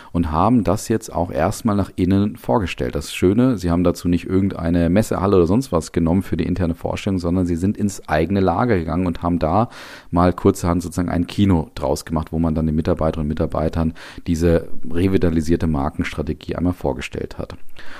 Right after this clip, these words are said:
Und jetzt von Anfang an der wichtigste Punkt, das Thema „Ich bin raus“ bleibt weiterhin der Kern der Marke. Man hat sich also von dem Punkt auf jeden Fall nicht entfernt, sondern genau überlegt, wie kann man denn sich eigentlich um diesen Kern weiterentwickeln. Und da fand ich spannend, dass sie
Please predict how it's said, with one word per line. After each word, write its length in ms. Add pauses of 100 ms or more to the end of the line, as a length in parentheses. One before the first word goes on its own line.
(140)
Und 80
jetzt 140
von 300
Anfang 320
an 100
der 140
wichtigste 360
Punkt, 280
das 100
Thema 260
„Ich 200
bin 140
raus“ 340 (160)
bleibt 500
weiterhin 640 (320)
der 120
Kern 340
der 80
Marke. 400
Man 160
hat 120
sich 200
also 140
von 220
dem 200
Punkt 360 (160)
auf 60
jeden 120
Fall 60
nicht 140
entfernt, 400
sondern 260
genau 200
überlegt, 420
wie 60
kann 160
man 100
denn 160
sich 220
eigentlich 160 (120)
um 180
diesen 280
Kern 360 (260)
weiterentwickeln. 720
Und 140
da 60
fand 200
ich 80
spannend, 460
dass 180
sie 220